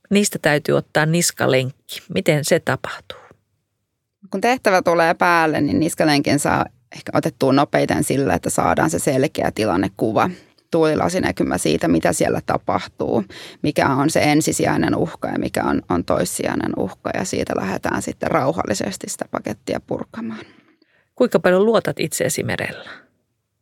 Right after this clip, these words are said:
Speaker 2: Kyllä mulla on aika lailla sataprosenttinen luottamus itseeni merellä.
Speaker 1: Entäs kuinka paljon luotat mereen ja voiko siihen luottaa?
Speaker 2: Merta pitää kunnioittaa. Siihen voi luottaa, että siellä ainakin tilanteet muuttuu ja, ja meri on,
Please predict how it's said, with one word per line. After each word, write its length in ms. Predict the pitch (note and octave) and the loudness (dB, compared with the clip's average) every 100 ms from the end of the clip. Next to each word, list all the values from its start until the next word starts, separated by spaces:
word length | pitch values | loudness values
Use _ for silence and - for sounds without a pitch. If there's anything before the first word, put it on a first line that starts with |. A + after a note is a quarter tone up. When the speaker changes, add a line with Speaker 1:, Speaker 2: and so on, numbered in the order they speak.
| _ _ _ - | _ _ _ -14
Speaker 2:
Kyllä 160 | F3+ D#3+ | -8 -4
mulla 200 | E3 D#3+ | 0 0
on 80 | - | 0
aika 220 | - - | 0 0
lailla 160 | - | 0
sataprosenttinen 880 | E3+ - F3 - E3 F3 F#3 A3 G3 | -2 -2 -2 -2 0 0 4 4 6
luottamus 460 | D3+ D#3 F3 E3 F#3 | 4 4 4 2 0
itseeni 400 | F#3 - F#3+ F#3+ | -4 0 2 2
merellä. 380 | G3 G3+ G3 G3+ - _ _ _ _ - | 2 0 -2 -6 -10 _ _ _ _ 0
Speaker 1:
Entäs 320 | F#3+ F3+ - | 2 2 2
kuinka 280 | G3+ F#3 F3 | 2 2 2
paljon 280 | E3+ E3+ | 2 2
luotat 260 | E3 E3 F3+ - | 2 0 -4 -6
mereen 600 | G#3 B3 B3+ C#3+ - - - - _ _ _ - | -4 0 0 0 -2 -6 -18 -20 _ _ _ -2
ja 160 | D#3 | 0
voiko 300 | B3 B3+ - | 2 2 2
siihen 320 | D#3+ - E3+ - | -2 -2 -6 -6
luottaa? 400 | - - _ - - _ _ _ _ _ _ _ - | -6 -8 _ -20 -20 _ _ _ _ _ _ _ 0
Speaker 2:
Merta 240 | F#3+ F#3 | 2 4
pitää 240 | - D#3+ D#3+ | 4 4 4
kunnioittaa. 920 | E3 D#3 C3+ G2 F#2 - G#2+ A#2 F3+ - - - _ | 2 4 2 2 0 0 2 2 2 -2 -20 -20 _
Siihen 340 | - F#3+ F#3 D3+ | 0 4 4 4
voi 140 | D3 | 4
luottaa, 360 | D3+ D#3 - D#3 | 4 2 2 0
että 140 | D#3+ | 0
siellä 260 | E3 C#3+ C#3+ | 0 2 2
ainakin 400 | D3 D#3 C#3+ D#3 - | 2 2 0 -2 -2
tilanteet 440 | - D3+ C#3 - D#3+ | 2 2 4 0 2
muuttuu 540 | D3+ D3 - - - | 2 2 0 -2 2
ja, 240 | G2 - - - | 2 2 -2 -4
ja 120 | E3 | 0
meri 280 | - - - | 0 2 2
on, 220 | B2 - | 2 0